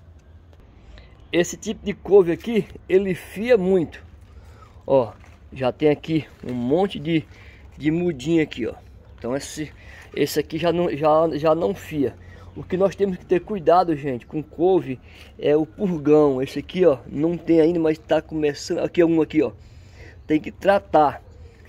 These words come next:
Eu vou esborrifar aqui um, um água de fumo. Com-, eu comprei um fumo de corda e você tem que esborrifar, senão, ó,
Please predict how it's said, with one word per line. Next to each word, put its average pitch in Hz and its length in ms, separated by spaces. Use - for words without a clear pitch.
Eu 139 220
vou 151 460
esborrifar 143 720
aqui 190 420
um, 147 680
um 147 140
água 175 260
de 190 120
fumo. 170 520
Com-, 143 180
eu 147 120
comprei 156 360
um 143 40
fumo 151 260
de 139 100
corda 170 560
e 151 340
você 156 360
tem 165 180
que 170 80
esborrifar, 160 600
senão, 165 380
ó, 135 120